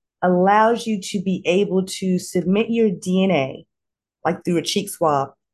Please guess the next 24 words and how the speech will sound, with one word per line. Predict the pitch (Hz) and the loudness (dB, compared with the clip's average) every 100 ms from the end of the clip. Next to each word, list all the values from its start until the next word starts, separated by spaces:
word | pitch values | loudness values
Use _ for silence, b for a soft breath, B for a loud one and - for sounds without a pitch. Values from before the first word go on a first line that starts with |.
| _ _ - | _ _ -2
into | 202 233 285 254 | 0 2 2 2
their | 208 208 202 | 4 2 2
system. | - 220 220 - 170 160 | 0 0 0 0 -2 0
They | 170 - | -2 0
analyze | 190 208 196 180 165 170 | 2 4 4 4 2 0
it | 151 | -2
and | 160 - | -4 0
find | 175 185 | 2 4
out | 175 156 170 | 4 2 0
whether | 170 170 | 0 0
or | 170 | 0
not | 165 147 175 | 0 0 0
you | 175 165 | 0 2
are | 156 | 0
a | 156 | -2
descendant | 151 - 165 160 143 151 | -8 -2 -2 0 -2 -2
of | 147 | -4
one | 147 160 156 | 0 0 0
of | 143 | -2
the | 143 | -2
victims | 156 147 147 139 | -2 -4 -6 -4
of | 131 | -2
the | 127 | -2
massacre. | 127 123 - - - | -2 -4 -8 -20 -20